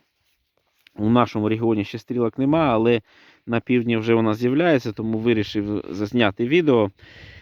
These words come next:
Вона з'являється, виходить, і її вже ось, наприклад,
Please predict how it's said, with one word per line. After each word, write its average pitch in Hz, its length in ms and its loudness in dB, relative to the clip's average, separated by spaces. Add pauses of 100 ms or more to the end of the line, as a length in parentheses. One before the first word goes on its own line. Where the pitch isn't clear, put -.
(200)
Вона 147 340 2
з'являється, 170 800 4
виходить, 160 880 2 (100)
і 117 180 -2 (140)
її 131 460 0
вже 135 220 2
ось, 127 320 0
наприклад, 131 540 0